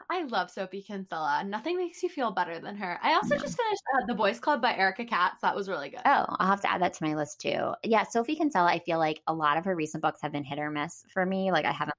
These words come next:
Speaker 1: Oh, yeah. What was the one with Fixie?
Speaker 2: Oh, yeah.
Speaker 1: I Owe You One. Oh my gosh. I, I D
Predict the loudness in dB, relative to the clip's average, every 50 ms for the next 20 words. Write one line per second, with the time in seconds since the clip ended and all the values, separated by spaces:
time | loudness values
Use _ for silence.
0 | _ 4 6 6 6 6 4 4 4 4 6 6 6 6 4 4 2 0 -2 -4
1 | -2 -4 -6 -6 -6 -6 -6 -4 -4 -4 -6 -6 -10 -4 -2 -2 -2 -2 -6 -8
2 | -4 -2 -2 0 -2 -2 -4 -6 -8 _ _ _ _ 0 2 4 4 4 4 4
3 | 4 4 2 2 4 2 4 6 6 6 6 4 2 -2 -4 -2 0 0 0 -2
4 | -2 -4 -6 -4 -2 -2 -2 -2 0 2 4 4 4 2 0 -2 -2 -2 -2 -4
5 | -2 -2 -2 -2